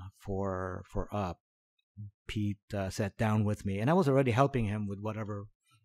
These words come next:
little missions I could help him with. Uh, by, by then, I was also already working on Wall-E, the first two acts of it,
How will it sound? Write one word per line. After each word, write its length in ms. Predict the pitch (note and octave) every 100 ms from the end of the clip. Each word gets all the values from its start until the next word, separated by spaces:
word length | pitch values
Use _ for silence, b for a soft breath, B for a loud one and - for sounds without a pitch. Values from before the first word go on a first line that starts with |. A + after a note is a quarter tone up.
| _
little 240 | B2 A#2+ G#2 F#2+
missions 420 | A#2+ A2+ G#2 F2+
I 80 | G2
could 380 | - G#2+ G2+ G2+ _ _ -
help 220 | G2+ C3
him 140 | A2 F#2+
with. 180 | E2+ F2+ B B B -
Uh, 100 | C3+
by, 180 | B2+ - C#3
by 280 | A2+ A2 G#2+
then, 440 | G2+ C3+ A#2 G2+
I 120 | A2+ G#2+
was 160 | G#2+
also 360 | A#2+ A2 - -
already 300 | A2+ G#2+ G#2
working 420 | G2 G#2+ G#2+ A2
on 320 | G#2+ G#2 G2 G2+
Wall-E, 460 | B2 B2 F2 F2+ B B B _
the 180 | A#2 G#2
first 300 | - G#2 -
two 180 | A2 G2
acts 260 | A2+ -
of 80 | F#2
it, 140 | E2+